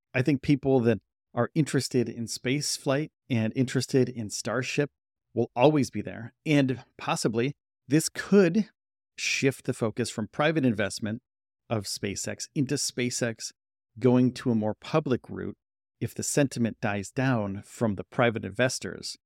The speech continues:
And I'm not an, an investment guy, so this is not financial advice. I want to let you know that now. Not financial advice, but I want to let you know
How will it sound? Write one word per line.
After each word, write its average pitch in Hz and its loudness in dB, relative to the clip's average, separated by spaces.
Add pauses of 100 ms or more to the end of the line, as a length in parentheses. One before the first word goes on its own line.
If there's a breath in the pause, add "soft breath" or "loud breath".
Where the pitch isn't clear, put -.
(240)
And 127 4
I'm 196 8
not 220 4
an, 123 2
an 123 0
investment 107 -2
guy, - -12 (220)
so 113 -2
this 143 4
is 170 2
not 151 4
financial 107 0
advice. - -8 (160)
I - -2
want 120 0
to 120 -4
let 117 0
you 120 4
know 107 2
that 98 -4
now. - -12
Not 131 -2
financial 98 -4
advice, 92 -8 (500)
but 123 4
I 120 2
want 113 0
to 131 0
let 117 -2
you 120 0
know 95 -4